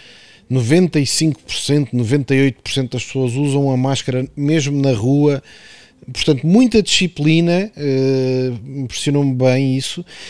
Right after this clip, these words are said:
e a atitude muito positiva no geral. Não vi pessoas a queixarem-se, não vi pessoas a mostrarem grandes medos.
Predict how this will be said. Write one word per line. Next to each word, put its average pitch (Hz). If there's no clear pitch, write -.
e 175
a 190
atitude 185
muito 190
positiva 160
no 147
geral. 107
Não 147
vi 165
pessoas 156
a 151
queixarem-se, 143
não 139
vi 139
pessoas 143
a 135
mostrarem 135
grandes 131
medos. 135